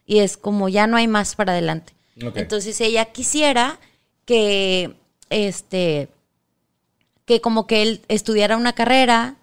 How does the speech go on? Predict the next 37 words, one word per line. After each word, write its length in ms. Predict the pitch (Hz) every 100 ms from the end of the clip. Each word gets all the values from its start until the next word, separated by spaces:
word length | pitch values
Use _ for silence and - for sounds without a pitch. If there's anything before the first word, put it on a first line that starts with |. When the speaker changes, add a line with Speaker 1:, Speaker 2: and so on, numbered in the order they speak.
| _
Speaker 1:
que 480 | 208 196 190 190 185
se 120 | 208
motivara 560 | 196 190 202 196 196 208
como 340 | 226 202 180
para 220 | 196 180
ganar 300 | 175 180 185
Speaker 2:
A 20 | 196
Speaker 1:
más, 300 | 208 208 208
Speaker 2:
superar, 180 | 151
Speaker 1:
para 200 | 202 202 196
ser 240 | 220 214
Speaker 2:
sí. 80 | 185 107
Speaker 1:
alguien 600 | - 214 214 226 220 190 _ _ _ _ _
más 240 | 208 214 -
preparado 640 | 254 262 254 247 247 269
y, 100 | 226
y 240 | - 208 202
él 200 | 202 202
no 140 | 208
quiere. 400 | - 247 220 - _ _
Speaker 2:
Creo 140 | 151 147
que 100 | 143
sí 140 | 156
le 80 | 147
doy 140 | 143
la 100 | 143
razón 340 | 127 104 113 110
a 160 | 87
ella. 240 | 85 85 85 _ _ _ _ _ _ _ _ _ _ _ _ _ _
Eh, 560 | - - - 131 113 - _ _ _ _ _ -
pero 500 | 185 190 202 - -
es, 500 | 143 160 - - _ _ _ _ _ _ _
igual 220 | 135 170
está 200 | 170 165
equivocado 440 | - 139 143 131 127
uno, 320 | 127 101 98
¿eh? 180 | 127